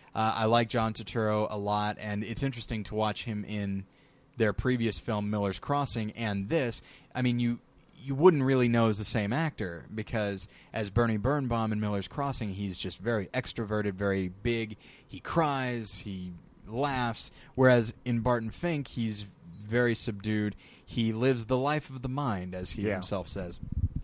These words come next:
Speaker 1: And then John Goodman plays his, uh, next-door neighbor, Charlie Meadows, and, uh, in maybe my favorite performance, uh, Michael Lerner plays the head of the studio,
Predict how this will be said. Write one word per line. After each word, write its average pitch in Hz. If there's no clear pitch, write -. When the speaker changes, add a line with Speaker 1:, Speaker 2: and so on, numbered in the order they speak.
Speaker 1:
And 131
then 135
John 131
Goodman 117
plays 113
his, 107
uh, 104
next-door 107
neighbor, 101
Charlie 98
Meadows, 113
and, 104
uh, 101
in 117
maybe 113
my 104
favorite 127
performance, 101
uh, 98
Michael 104
Lerner 127
plays 104
the 101
head 104
of 101
the 95
studio, 110